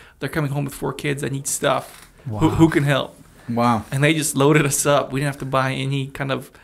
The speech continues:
Speaker 1: supplies or anything. Our, our, our, our dressers were, like, full of clothes. Like, they, they got us clothes, all kinds of stuff. So my parents didn't have to worry about, worry about all that stuff. So that was cool.
Speaker 2: And then you ended up in, was it Terrell, Texas?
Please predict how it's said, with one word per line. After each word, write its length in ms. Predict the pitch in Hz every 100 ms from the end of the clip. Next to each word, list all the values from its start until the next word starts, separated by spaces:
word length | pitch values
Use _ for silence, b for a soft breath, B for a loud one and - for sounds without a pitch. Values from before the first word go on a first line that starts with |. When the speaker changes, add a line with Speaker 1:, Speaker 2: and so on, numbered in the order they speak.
| b b b b b
Speaker 1:
supplies 680 | - - - 143 143 139 139
or 80 | 139
anything. 320 | 139 143 139
Our, 180 | 127 123
our, 300 | 131 131 123
our, 380 | 127 123 120 - _ _
our 100 | 135
dressers 460 | 127 135 143 160 147
were, 100 | 143
like, 160 | - 120
full 360 | - 160 151
of 140 | 135 -
clothes. 760 | - 135 139 147 147 151 - -
Like, 160 | 113
they, 120 | - -
they 200 | 151 139
got 200 | - -
us 140 | -
clothes, 420 | - - 143 143 143
all 120 | 151
kinds 200 | 143 139
of 60 |
stuff. 200 | 139 143 135
So 80 |
my 60 | 139
parents 240 | 147 156 151
didn't 60 | 143
have 40 |
to 60 | 131
worry 180 | 131 139
about, 260 | - - _ _ _
worry 200 | 143 151
about 180 | 135 120
all 100 | 113
that 160 | 120 -
stuff. 340 | - - - _ _ b b b b b b b b
So 140 | - -
that 80 | 143
was 120 | -
cool. 300 | - 123 - _ _ _ _ _ _
Speaker 2:
And 140 | 143 151
then 100 | 165
you 120 | 170
ended 200 | 156 151
up 220 | 151 151
in, 400 | 147 135 131 127 - _ -
was 200 | 151 127
it 160 | 123
Terrell, 420 | - 156 156 160 160
Texas? 720 | 156 156 156 190 196 -